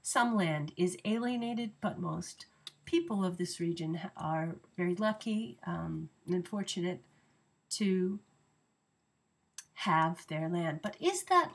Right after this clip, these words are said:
relationship to land one of possession? Do they possess land? Do they own it?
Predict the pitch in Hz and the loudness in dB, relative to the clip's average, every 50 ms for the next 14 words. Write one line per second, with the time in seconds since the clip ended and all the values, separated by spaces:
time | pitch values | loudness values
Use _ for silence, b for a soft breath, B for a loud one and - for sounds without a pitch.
0 | - 214 226 220 202 202 214 214 - - 208 - - 214 - - - 185 170 156 | -8 -6 -4 -2 0 0 0 0 -2 -4 -4 -4 -6 -8 -8 -6 -4 -4 -2 -2
1 | 151 160 - - - 135 131 - - _ - - - 180 185 208 214 240 - - | -2 -4 -6 -8 -8 -8 -8 -10 -12 _ -16 -12 -10 -4 0 2 2 2 2 0
2 | - 131 131 - - _ _ _ _ _ _ _ _ _ _ _ b b b b | -2 -4 -6 -10 -14 _ _ _ _ _ _ _ _ _ _ _ b b b b
3 | b b b b - 220 208 202 208 208 - - 240 202 214 240 247 247 - - | b b b b -6 -4 -2 0 -2 -2 -2 -4 -4 0 2 2 2 2 0 0
4 | 190 170 156 - 160 - 190 180 190 190 - - _ - 226 240 277 285 247 185 | 0 0 -2 -2 -2 -4 -2 -2 -2 -4 -4 -6 _ 0 2 2 2 2 0 0
5 | - - | -2 -4